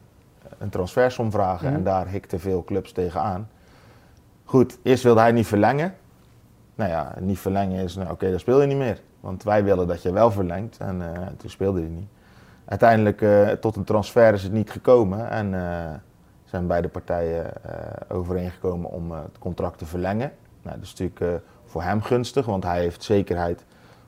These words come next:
Speaker 1: tot, eh, de zomer van tweeduizend tweeëntwintig.
Speaker 2: Tweeëntwintig was het, ja.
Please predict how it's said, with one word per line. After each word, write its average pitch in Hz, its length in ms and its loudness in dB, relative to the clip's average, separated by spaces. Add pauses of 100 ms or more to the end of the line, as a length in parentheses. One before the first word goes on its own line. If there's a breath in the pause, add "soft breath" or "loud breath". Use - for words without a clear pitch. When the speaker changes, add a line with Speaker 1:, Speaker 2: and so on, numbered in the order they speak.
Speaker 1:
tot, - 280 -4
eh, 85 60 -2 (460)
de 82 80 -6
zomer 87 340 -2
van 85 280 -10 (200)
tweeduizend 92 500 -2 (120)
tweeëntwintig. 98 400 -2
Speaker 2:
Tweeëntwintig 165 440 0
was 107 160 -6
het, 107 120 -14
ja. 123 140 -6